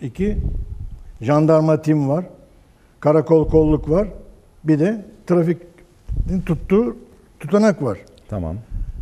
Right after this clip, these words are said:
Speaker 1: Peki bu, burada veriler nereye gidiyor? Kontrol eden var mı? Türkiye'de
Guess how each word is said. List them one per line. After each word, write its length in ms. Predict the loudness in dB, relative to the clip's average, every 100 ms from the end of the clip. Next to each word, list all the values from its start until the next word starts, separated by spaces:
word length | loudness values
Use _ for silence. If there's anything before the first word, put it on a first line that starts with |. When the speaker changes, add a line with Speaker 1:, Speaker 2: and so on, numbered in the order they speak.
| -12 -12 -6
Speaker 1:
Peki 340 | -2 0 2
bu, 220 | 4 4 4
burada 400 | 4 4 4 4
veriler 600 | 4 4 4 2 -4 -20 -20 _ _ _ _ _ _ _ _ _ _ _ 0
nereye 300 | 4 4 4
gidiyor? 360 | 0 0 0 -4 -12 -20 _ _ _
Kontrol 340 | -2 0 2 4
eden 280 | 4 0 -4
var 140 | -4
mı? 240 | -4 -6 -8 -18 _ _ _ _ _ _ _ _ _ _ _ _ _ _ _ _ _ _ _ _ _ _ _ _ _ _ _ _ _ _ _ _ _ -6
Türkiye'de 720 | 0 0 2 2 4 0